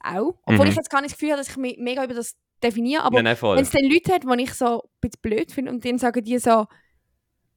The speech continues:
Speaker 1: sie haben das vielleicht auch und denken so, "Nein, das hast du nicht."
Speaker 2: Ja, ja, ja, ja, ich weiss, was du meinst. Nein, voll.
Speaker 1: Weil ich
Speaker 2: Das ist
Speaker 1: halt
Speaker 2: so
Speaker 1: mit etwas
Speaker 2: faszinierend.
Speaker 1: Positivem verbinde und denke so, "Nein, geh weg, das ist
Speaker 2: Ja.
Speaker 1: meins."
Speaker 2: Ja, und du dann, und du dann auch irgendwie denkst, "Nein, du,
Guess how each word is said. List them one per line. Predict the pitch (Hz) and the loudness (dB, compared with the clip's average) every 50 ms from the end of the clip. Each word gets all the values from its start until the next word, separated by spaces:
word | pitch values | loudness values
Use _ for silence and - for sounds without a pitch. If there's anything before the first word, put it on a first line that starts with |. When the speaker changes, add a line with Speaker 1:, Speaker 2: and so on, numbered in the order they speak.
| _ _ _ _ _ _ - | _ _ _ _ _ _ -10
Speaker 1:
sie | 247 - 269 240 | -4 -2 -2 0
haben | 240 226 226 | 0 -2 -2
das | - 220 - - _ _ _ _ _ _ - | -2 -4 -4 -6 _ _ _ _ _ _ -8
vielleicht | - 254 233 233 240 - - | -4 -2 0 0 -2 -4 -4
auch | - 226 | -2 0
und | 262 285 | 0 0
denken | 320 294 269 | 0 -2 -2
so, | - 262 | -2 -4
"Nein, | 233 226 214 226 285 | -2 2 2 2 2
das | - - | 0 -2
hast | 294 - - - - - | -2 -2 0 0 0 0
du | 339 | 0
nicht." | - - 466 - - - 427 | 2 4 4 4 4 2 -4
Speaker 2:
Ja, | - 117 113 101 107 - - - - | 0 2 2 6 4 4 4 2 0
ja, | 135 135 135 | 2 2 6
ja, | 143 147 127 127 - _ - - | 6 4 4 2 -6 _ -8 0
ja, | 147 143 147 156 - | 2 2 2 2 0
ich | - 160 165 | -4 -2 0
weiss, | 147 135 139 147 | 2 2 2 2
was | 170 165 | 0 0
du | 220 175 | 0 2
meinst. | 123 95 104 - - - _ - | 2 2 0 -4 -6 -10 _ -6
Nein, | - 143 165 175 | 0 0 0 2
voll. | - 453 135 143 190 214 143 - _ _ - - - - | 2 0 0 0 0 -2 -6 -10 _ _ -20 -20 -20 -14
Speaker 1:
Weil | - 294 | -10 -6
ich | 320 349 | -4 -4
Speaker 2:
Das | |
ist | - - | -2 -2
Speaker 1:
halt | 381 311 302 | -2 -2 -2
Speaker 2:
so | 320 | -2
Speaker 1:
mit | 320 | 0
etwas | 269 294 294 | 0 0 0
Speaker 2:
faszinierend. | 330 220 196 185 277 294 | -2 -4 0 2 2 2
Speaker 1:
Positivem | - - 359 - 349 359 370 349 | 2 -2 -8 -6 -6 -6 -6 -6
verbinde | 320 349 277 269 277 302 | -8 -10 -10 -8 -8 -8
und | 330 - 302 | -8 -8 -8
denke | 294 285 262 | -8 -6 -6
so, | 285 247 | -6 -4
"Nein, | 254 269 349 - | -4 -4 -4 -2
geh | 330 | -4
weg, | 302 302 233 254 339 - - | -4 -2 -2 -4 -4 -6 -10
das | - 254 | -18 -16
ist | 247 254 | -8 -2
Speaker 2:
Ja. | - 131 147 | 0 0 2
Speaker 1:
meins." | 254 277 - 277 - - - _ _ - _ - 135 | 0 -2 -8 -10 -12 -12 -18 _ _ -20 _ -2 2
Speaker 2:
Ja, | 131 139 160 165 | 4 4 4 4
und | - 151 131 | 2 2 0
du | 156 147 | 0 2
dann, | - 147 147 143 - - - - | 2 0 0 -2 -8 -14 -20 -12
und | 131 127 | -6 -4
du | 151 | 0
dann | 143 143 - | 0 0 2
auch | - 135 135 | 2 0 0
irgendwie | - 139 147 147 143 | 0 -2 -2 -2 -2
denkst, | - 135 127 131 131 - - | 0 0 0 0 -2 -4 -2
"Nein, | 131 120 127 147 - - | 2 2 2 2 0 -4
du, | - - | -12 -14